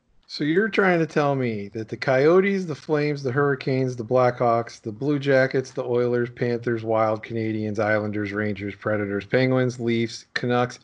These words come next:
and Jets are all going to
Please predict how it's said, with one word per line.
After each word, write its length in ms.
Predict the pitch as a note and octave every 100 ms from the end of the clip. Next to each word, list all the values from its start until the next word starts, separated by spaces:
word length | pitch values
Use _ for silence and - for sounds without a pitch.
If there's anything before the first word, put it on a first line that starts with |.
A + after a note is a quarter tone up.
| F#3
and 260 | G3 A3
Jets 560 | F#3+ G3+ C3 G#2 - - _ _ -
are 160 | A#2+
all 260 | C#3 D3 D3+
going 300 | C#3 D3 C#3+
to 320 | C3 B2 B2